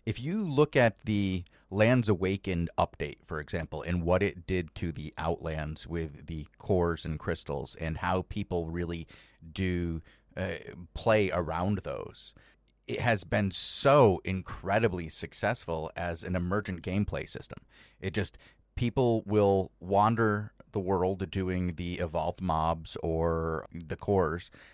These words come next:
and come across something that's, uh, of a higher value, and then find a way to come together to increase their own size for a higher value target.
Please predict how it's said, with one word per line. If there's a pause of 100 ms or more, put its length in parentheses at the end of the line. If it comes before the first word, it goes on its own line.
(120)
and
come
across
something
that's,
uh,
of
a
higher
value, (460)
and
then
find
a
way
to
come
together
to
increase
their
own
size
for
a (380)
higher
value
target.